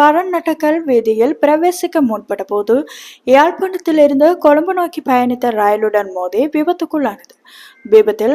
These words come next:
மோட்டார் சைக்கிளில் பயணித்த தாய், மகள் இருவரும் படுகாயமடைந்த நிலையில்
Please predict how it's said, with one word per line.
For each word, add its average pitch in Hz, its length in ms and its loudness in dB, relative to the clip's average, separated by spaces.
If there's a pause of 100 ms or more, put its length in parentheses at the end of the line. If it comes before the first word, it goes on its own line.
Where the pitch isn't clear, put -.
(120)
மோட்டார் 320 380 2
சைக்கிளில் 311 480 0
பயணித்த 254 340 0 (140)
தாய், 208 260 2 (200)
மகள் 277 320 2
இருவரும் 285 440 0
படுகாயமடைந்த 277 800 0 (100)
நிலையில் 196 360 -2